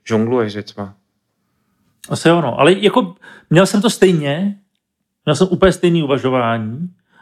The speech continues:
Speaker 2: ale já jsem, možná ten problém byl, že já jsem nebyl schopen ty věci naplnit, víš?
Speaker 1: A to ještě,
Speaker 2: Proto
Speaker 1: to,
Speaker 2: jsem si
Speaker 1: to mám
Speaker 2: tě
Speaker 1: ještě
Speaker 2: dostal
Speaker 1: jako dva seznamy, protože já mám ten plán a pak mám ještě vedle bucket list,
Speaker 2: Jo.
Speaker 1: kde si píšu vysloveně požitky, jako korálky,
Speaker 2: Jo, jo.
Speaker 1: který si nedávám,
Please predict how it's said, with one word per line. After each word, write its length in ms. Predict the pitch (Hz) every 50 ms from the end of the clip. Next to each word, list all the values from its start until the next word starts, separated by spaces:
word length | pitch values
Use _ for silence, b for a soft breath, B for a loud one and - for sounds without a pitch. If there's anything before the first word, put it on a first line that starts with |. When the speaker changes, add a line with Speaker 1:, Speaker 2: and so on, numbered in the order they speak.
| _ -
Speaker 2:
ale 140 | 135 160 165
já 100 | 165 147
jsem, 200 | - 190 196 196
možná 220 | 196 160 165 190
ten 140 | 185 196 196 180
problém 220 | 180 180 180 175
byl, 80 | 175 170
že 60 | 185
já 60 | 175
jsem 140 | 175 - 180
nebyl 220 | 175 170 165 170
schopen 240 | - - 170 175 175
ty 60 | 175
věci 180 | 170 170 - 175
naplnit, 360 | 165 - - 156 147 117 -
víš? 120 | 113 113
Speaker 1:
A 60 | - 131
to 100 | - 139
ještě, 200 | 120 - 151 156
Speaker 2:
Proto 100 | - 165
Speaker 1:
to, 80 | 202
Speaker 2:
jsem 140 | - 196 185
si 80 | 180 190
Speaker 1:
to 60 | -
mám 100 | 147 143
Speaker 2:
tě 40 | -
Speaker 1:
ještě 80 | - - 185
Speaker 2:
dostal 40 | 170
Speaker 1:
jako 100 | 170 165
dva 160 | 151 143 143
seznamy, 360 | - - 147 131 131 131 127
protože 200 | 120 131 120 -
já 60 | 123 123
mám 140 | 127 127
ten 200 | 120 143 143 147
plán 540 | 147 - 123 110 110 107 98 101 107 117 131 - _ _ -
a 80 | -
pak 180 | - 127 117 -
mám 140 | 123 123 123
ještě 260 | 120 117 - - 123
vedle 240 | 120 120 127 131 127
bucket 360 | 117 120 117 - 151 147 -
list, 440 | 110 104 92 - - - - - _ _ _ b 117 b b b -
Speaker 2:
Jo. 120 | 135 113
Speaker 1:
kde 140 | 104 117 120
si 160 | - - 127
píšu 340 | 117 - 127 110 - 147 131
vysloveně 880 | 127 120 - - 131 123 123 127 123 123 123 123 123 123 123 123 120 - _ _ _
požitky, 460 | - 139 123 117 131 127 - - -
jako 220 | 107 98 - 117 113
korálky, 680 | - 123 117 120 117 113 120 120 117 - - 98 92 - - _ _ _
Speaker 2:
Jo, 120 | 135 123 117
jo. 60 | - - - -
Speaker 1:
který 180 | - 131 131 120
si 120 | - 135
nedávám, 800 | 127 117 110 113 113 117 120 120 117 120 120 123 123 123 123